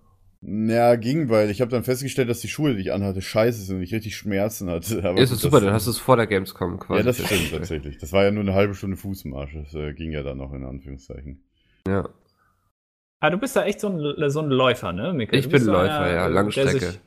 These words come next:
Speaker 3: so einen Castrol-Aufkleber
Speaker 1: Ja,
Speaker 3: auf, aufs
Speaker 1: Mikkel kann
Speaker 3: T-Shirt
Speaker 1: sich halt
Speaker 3: macht und
Speaker 1: einfach
Speaker 3: dann
Speaker 1: kein,
Speaker 3: einen Halbmarathon
Speaker 1: kein,
Speaker 3: mitläuft.
Speaker 1: kein Ticket fürs öffentliche Verkehrsmittel leisten. <laughs> Nein, Quatsch. <laughs> Der verdient
Speaker 2: Nö,
Speaker 1: sich
Speaker 2: das stimmt nicht. Ich, aber ich laufe mir gerne so die, die Städte und so.
Speaker 3: Ach, du bist also quasi ein, äh,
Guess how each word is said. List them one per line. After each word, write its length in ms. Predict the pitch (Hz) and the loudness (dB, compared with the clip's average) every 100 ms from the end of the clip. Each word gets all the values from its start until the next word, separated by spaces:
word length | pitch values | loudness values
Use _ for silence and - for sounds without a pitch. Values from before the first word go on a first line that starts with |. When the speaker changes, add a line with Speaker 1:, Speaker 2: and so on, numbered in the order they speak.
| _ | _
Speaker 3:
so 140 | - | -6
einen 100 | 131 | -6
Castrol-Aufkleber 1040 | 120 131 - 165 175 170 160 160 160 151 143 | -2 -2 -2 2 2 2 0 0 2 4 6
Speaker 1:
Ja, 140 | 127 | 6
Speaker 3:
auf, 60 | 131 | 6
aufs 180 | 135 135 | 4 2
Speaker 1:
Mikkel 120 | 151 | 4
kann 100 | 139 | 4
Speaker 3:
T-Shirt 60 | 147 | 4
Speaker 1:
sich 40 | 120 | 2
halt 60 | 117 | 4
Speaker 3:
macht 0 | |
und 140 | 117 | 4
Speaker 1:
einfach 120 | 127 | 2
Speaker 3:
dann 100 | 123 127 | -2 2
Speaker 1:
kein, 140 | 110 | 2
Speaker 3:
einen 100 | 107 | 4
Halbmarathon 360 | 104 104 101 98 101 | 0 0 2 2 2
Speaker 1:
kein, 80 | 101 | 0
Speaker 3:
mitläuft. 220 | 98 92 85 | -2 -2 -4
Speaker 1:
kein 220 | 98 95 | -4 -4
Ticket 200 | 117 117 | -4 -6
fürs 140 | 98 - | -6 -8
öffentliche 320 | 90 92 85 | -8 -8 -10
Verkehrsmittel 480 | 87 92 87 85 82 | -10 -8 -8 -6 -6
leisten. 420 | 85 92 - 98 - | -6 -8 -8 -6 -2
<laughs> 540 | 139 147 - 147 127 - | 0 0 -2 -4 -6 -8
Nein, 120 | - | -12
Quatsch. 340 | - - - - 98 | -14 -16 -16 -12 -10
<laughs> 320 | 117 113 - 131 113 - - - - - 143 - - - - | -8 -6 -6 -6 -10 -16 -20 -18 -16 -14 -14 -14 -18 -12 -10
Der 80 | |
verdient 300 | 92 95 117 | -8 -4 0
Speaker 2:
Nö, 120 | 131 101 82 | 2 4 2
Speaker 1:
sich 40 | 92 | 0
Speaker 2:
das 140 | 101 | -2
stimmt 280 | - 90 82 | -4 -6 -6
nicht. 340 | 92 85 - - | -6 -6 -8 -8
Ich, 320 | 104 - - | -8 -12 -6
aber 200 | - 143 | 0 2
ich 100 | 160 | 0
laufe 460 | 135 117 170 196 208 | 0 0 2 4 2
mir 60 | 131 | 4
gerne 440 | 120 104 92 90 | 4 4 0 -4
so 200 | - 98 | -6 -6
die, 280 | 92 95 - - | -6 -10 -12 -12
die 80 | 101 | -12
Städte 420 | 101 - 92 92 82 | -12 -10 -10 -10 -10
und 100 | 85 | -10
so. 280 | 80 76 - - - _ _ _ _ _ _ - | -14 -18 -14 -12 -12 _ _ _ _ _ _ 0
Speaker 3:
Ach, 100 | 143 | 0
du 100 | 156 | 2
bist 180 | 156 160 | 0 2
also 180 | 139 | 2
quasi 360 | 135 - 135 131 | 2 4 4 4
ein, 480 | 110 120 120 117 110 | 2 2 2 0 -2
äh, 260 | 120 113 | -4 -6